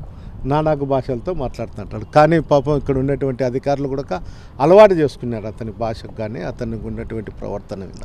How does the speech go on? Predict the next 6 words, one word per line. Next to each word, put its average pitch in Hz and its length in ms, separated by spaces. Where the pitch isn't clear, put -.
కానీ. - 140
నిన్నటి 202 380
కూడా 180 600
అధికారులు 139 500
నన్ను 185 260
కూడా 170 560